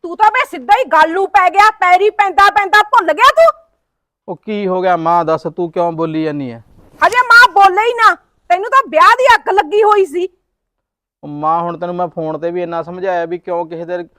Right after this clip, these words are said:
Speaker 2: ਮੇਰੀ ਗੱਲ ਸੁਣ, ਜੇ ਐਂ ਆਪਾਂ, ਜੇ ਆਪਣੀ ਕੁੜੀ ਨਾਲ ਐਂ ਹੋਵੇ, ਕੋਈ ਮੌਕੇ ਦੇ ਰਿਸ਼ਤੇ ਨੂੰ ਜਵਾਬ ਦਿੰਦਾ, ਨਾਲੇ ਤਾਂ ਆਪਣੀ ਪਿੰਡ 'ਚ ਬੇਇੱਜ਼ਤੀ ਹੁੰਦੀ, ਨਾਲੇ ਆਪਣੇ ਦਿਲ ਤੇ ਕੀ ਬੀਤਦੀ। ਮੈਂ ਤਾਂ ਹੀ ਨਹੀਂ ਜਵਾਬ ਦਿੱਤਾ।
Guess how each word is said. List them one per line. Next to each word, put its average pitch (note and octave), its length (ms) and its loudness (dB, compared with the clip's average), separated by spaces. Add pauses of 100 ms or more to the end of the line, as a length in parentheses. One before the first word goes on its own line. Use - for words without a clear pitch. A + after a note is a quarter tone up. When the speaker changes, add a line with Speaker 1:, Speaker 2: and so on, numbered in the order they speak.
(240)
Speaker 2:
ਮੇਰੀ F3+ 240 -4
ਗੱਲ F#3 140 -2
ਸੁਣ, F3 220 -12
ਜੇ F#3+ 180 -8
ਐਂ F#3 320 -8
ਆਪਾਂ, F3 480 -6
ਜੇ E3+ 220 -10
ਆਪਣੀ F3 320 -6
ਕੁੜੀ F3+ 220 -8
ਨਾਲ F3 160 -6
ਐਂ E3+ 100 -6
ਹੋਵੇ, E3+ 240 -10
ਕੋਈ F3 120 -10
ਮੌਕੇ E3+ 320 -8
ਦੇ E3 120 -10
ਰਿਸ਼ਤੇ E3 240 -12
ਨੂੰ E3 100 -12
ਜਵਾਬ D#3+ 260 -4
ਦਿੰਦਾ, D#3+ 220 -8 (400)
ਨਾਲੇ E3+ 160 0
ਤਾਂ F#3+ 80 -2
ਆਪਣੀ F#3 180 -8
ਪਿੰਡ F3 240 -10
'ਚ F3 100 -12
ਬੇਇੱਜ਼ਤੀ E3+ 360 -10
ਹੁੰਦੀ, F#3 160 -8
ਨਾਲੇ F3+ 200 -4
ਆਪਣੇ F3+ 260 -6
ਦਿਲ E3+ 180 -4
ਤੇ E3+ 140 -10
ਕੀ F3+ 120 -8
ਬੀਤਦੀ। E3+ 360 -10 (340)
ਮੈਂ F#3 140 -4
ਤਾਂ G3 180 -2
ਹੀ G3 120 -6
ਨਹੀਂ G3 120 -10
ਜਵਾਬ D#3+ 280 -2
ਦਿੱਤਾ। D#3 240 -12